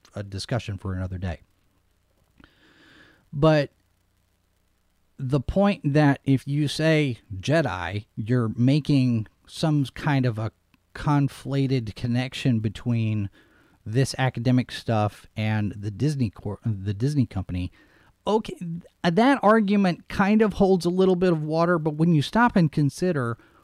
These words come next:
what groups are actually using Jedi as a, as a, as an acronym for this social justice work in academic circles, that's not a lot of people.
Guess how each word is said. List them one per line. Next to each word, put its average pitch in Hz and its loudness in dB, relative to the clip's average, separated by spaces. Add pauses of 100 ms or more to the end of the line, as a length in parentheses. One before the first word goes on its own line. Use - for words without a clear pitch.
(120)
what 180 -2
groups 165 6
are 135 -6
actually 127 -2
using 196 0 (600)
Jedi 185 2
as 139 0
a, 120 0 (120)
as 117 0
a, 101 -4 (140)
as 107 0
an 107 -2
acronym 165 2
for 120 -4
this 113 -2
social 151 -2
justice 131 -4
work 131 -4
in 98 -4
academic 123 -2 (180)
circles, 202 0 (840)
that's - -16
not 156 0
a 110 -2
lot 101 -4
of - -12
people. - -12